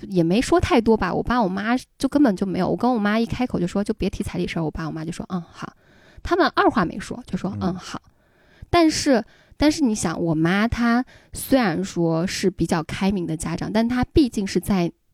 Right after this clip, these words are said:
Speaker 1: 那个小山村子里长大的，她也有这种女孩子结婚就要拿二十万彩礼这种的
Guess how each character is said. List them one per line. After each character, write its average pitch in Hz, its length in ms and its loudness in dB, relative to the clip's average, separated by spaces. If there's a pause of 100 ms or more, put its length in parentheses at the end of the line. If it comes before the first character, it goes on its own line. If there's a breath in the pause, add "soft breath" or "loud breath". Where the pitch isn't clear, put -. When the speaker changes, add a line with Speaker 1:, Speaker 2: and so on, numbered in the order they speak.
Speaker 1:
那 208 120 4
个 185 80 0
小 - 160 -4
山 180 180 0
村 196 180 -4
子 - 80 -8
里 165 140 -4
长 - 220 -8
大 160 180 -4
的， 190 180 -6 (540 soft breath)
她 392 220 -4
也 415 40 8
有 160 120 8
这 214 160 4
种 165 240 2
女 165 100 2
孩 165 220 -2
子 185 160 -4
结 - 260 -2
婚 160 320 0
就 - 100 -2
要 165 180 0
拿 143 180 -4
二 180 180 0
十 - 140 -6
万 180 100 2
彩 175 160 -8
礼 156 100 -2
这 - 140 -4
种 165 260 -4
的 - 220 -12